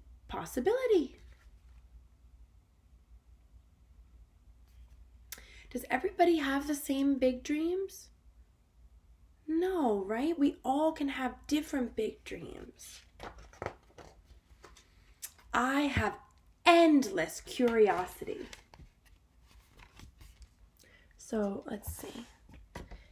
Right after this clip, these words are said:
He says, "I make discoveries." So he's climbed up the tree because I bet you he heard a little birdie chirping. He wasn't sure what the sound was. So he climbed up the tree as long as it was safe, right? Probably mommy's down there or daddy's down there to hold him up.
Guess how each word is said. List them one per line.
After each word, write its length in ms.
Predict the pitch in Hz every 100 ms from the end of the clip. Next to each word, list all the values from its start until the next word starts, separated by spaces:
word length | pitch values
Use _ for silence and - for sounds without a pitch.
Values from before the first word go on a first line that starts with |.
| - -
He 60 | 240
says, 340 | - 247 240 -
"I 200 | 233 311
make 320 | 359 214 202
discoveries." 1040 | - 254 - 320 349 311 - - 226 - - - - -
So 180 | - 277
he's 400 | - 302 302 -
climbed 500 | - - 294 320 311
up 160 | 311
the 80 | 311
tree 440 | 285 - 370 392 247
because 320 | 220 - 240
I 100 | 226
bet 240 | 226 285
you 140 | 302 285
he 160 | -
heard 260 | 254 277 269
a 60 |
little 200 | 262 262
birdie 420 | 233 247 254 285 277
chirping. 440 | - 294 285 247 - - -
He 160 | 269
wasn't 320 | 247 277 294
sure 200 | 285 294
what 160 | 277 277
the 100 | 262
sound 380 | 247 254 277 277
was. 240 | 208 196 - - -
So 140 | 254
he 120 | 240
climbed 540 | 277 - 240 247 277 294
up 160 | 302
the 80 | 311
tree 520 | - - 320 311 285 277 -
as 100 | -
long 200 | 202 208
as 80 | 220
it 100 | 254
was 100 | 226
safe, 560 | - - 277 - 208 -
right? 240 | 208 220 240 -
Probably 420 | - 202 202 202 202
mommy's 400 | 196 196 202 196
down 300 | 196 190 196
there 200 | 202 196
or 20 |
daddy's 400 | 208 202 202 202
down 260 | 208 196
there 160 | 196 196
to 100 | -
hold 340 | 196 214 202 -
him 140 | 214
up. 200 | 220 -